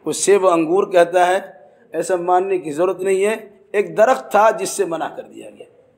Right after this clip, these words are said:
आदम अलैहिस्सलाम खा लिए। उस मना करदा गाछ के खाने के नतीजे में दोनों के जन्नती लिबास उतरने शुरू हो गए।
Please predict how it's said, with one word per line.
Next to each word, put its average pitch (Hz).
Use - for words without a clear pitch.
आदम 208
अलैहिस्सलाम 185
खा 202
लिए। 220
उस 196
मना 262
करदा 247
गाछ 214
के 233
खाने 226
के 208
नतीजे 196
में 180
दोनों 226
के 196
जन्नती 208
लिबास 196
उतरने 190
शुरू 185
हो 120
गए। 92